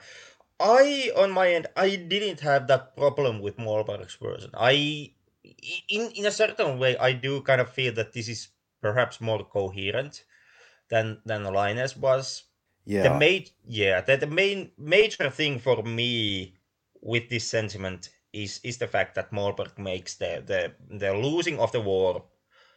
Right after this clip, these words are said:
Speaker 1: part of the narrative more clear.
Speaker 2: Yeah, the Line version,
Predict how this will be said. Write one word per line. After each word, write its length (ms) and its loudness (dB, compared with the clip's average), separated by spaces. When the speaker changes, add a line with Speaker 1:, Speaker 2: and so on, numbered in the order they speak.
Speaker 1:
part 320 4
of 160 -2
the 80 -4
narrative 680 -4
more 640 2
clear. 540 -4
Speaker 2:
Yeah, 240 4
the 160 2
Line 540 4
version, 840 -2